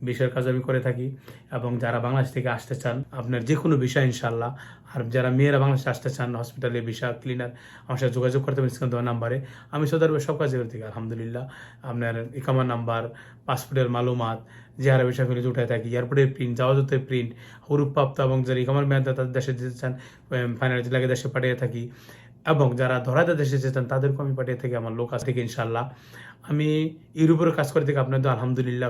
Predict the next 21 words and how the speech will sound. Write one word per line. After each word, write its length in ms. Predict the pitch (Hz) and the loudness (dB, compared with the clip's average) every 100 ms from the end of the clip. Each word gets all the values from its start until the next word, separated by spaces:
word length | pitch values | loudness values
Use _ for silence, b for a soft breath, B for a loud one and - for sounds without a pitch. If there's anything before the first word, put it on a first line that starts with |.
| - | 0
ক্রোয়েশিয়া, 580 | 139 135 131 131 123 135 B B B - | 4 4 2 0 -2 -8 B B B -2
রোমানিয়া, 600 | 131 131 123 123 117 120 B B B | 4 4 4 0 -2 -6 B B B
এই 100 | 135 | -6
দুটা 220 | 127 131 123 | 0 2 2
দেশ, 240 | 123 - | 0 2
রোমানিয়া, 320 | 139 131 135 | 4 4 4
উম, 380 | 135 135 127 127 - | 4 0 -4 -8 2
ক্রোয়েশিয়া 520 | 156 147 - 147 165 B B - | 6 6 6 2 2 B B -4
এবং 180 | 139 135 | 4 6
রোমানিয়াতে 400 | 143 143 143 139 | 6 6 4 4
চালু 220 | 151 143 | 4 4
হচ্ছে, 180 | 139 143 | 4 4
রোমানিয়া 320 | 131 123 135 | 2 2 2
আমরা 160 | 139 135 | 4 2
বর্তমানে 340 | 131 - 131 | 0 0 0
পাসপোর্ট 360 | 131 135 - 131 | 0 -4 -4 -6
নিচ্ছি। 360 | 120 - 120 B B B B - - | -6 -6 -6 B B B B -16 -2
এবং 300 | 139 135 127 | 4 4 4
আপনার, 400 | 120 139 131 120 | 0 2 2 2
আহ, 880 | 117 - - - - - 127 117 117 - - - - - - | -4 -12 -20 -20 -20 -10 -6 -4 -6 -10 -20 -20 -20 -20 -2
লিথুনিয়া, 640 | 160 170 165 156 135 123 | 2 6 6 8 6 4